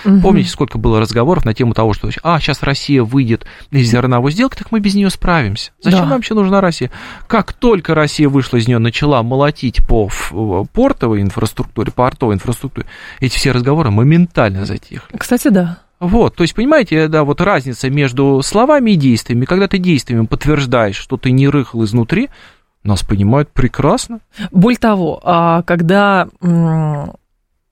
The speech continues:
Speaker 1: понимаешь, что ты не рыхлый, а, в общем, очень решительный, это же автоматически, э, как бы экспансируется на, м, другие государства, когда понимают, ну, мы лучше с ними будем договариваться,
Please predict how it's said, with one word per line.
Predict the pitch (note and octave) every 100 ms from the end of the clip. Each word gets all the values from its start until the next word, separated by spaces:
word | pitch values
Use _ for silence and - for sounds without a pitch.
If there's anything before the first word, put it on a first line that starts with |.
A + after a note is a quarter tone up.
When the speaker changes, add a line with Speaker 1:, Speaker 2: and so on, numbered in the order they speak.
| -
Speaker 1:
понимаешь, | - F#3 F#3 F#3+ F3
что | - F3+
ты | -
не | F3 F3+
рыхлый, | F3+ - D#3 D3 - -
а, | -
в | E3
общем, | F3+ - F3+
очень | E3 F3+
решительный, | F3 - B3+ G#3 F3+ E3+
это | - - F#3
же | F3+ F3+ - _ _ _ _ _ -
автоматически, | F3+ F3+ E3+ G3+ F#3+ - F3 E3 - - -
э, | -
как | - E3
бы | E3+ -
экспансируется | - - F3+ - G#3 F#3 - F3+
на, | F3 F3+ F3 F3 E3+
м, | E3 - - - - - - - - - -
другие | F#3 F#3 G#3
государства, | F3+ - A#3+ G3 - -
когда | E3+
понимают, | F3 F#3 G3+ -
ну, | F#3+ -
мы | G#3+
лучше | B3 A3+
с | -
ними | G#3
будем | F#3+ F3+ F#3
договариваться, | F3+ B3 E4+ G3 - -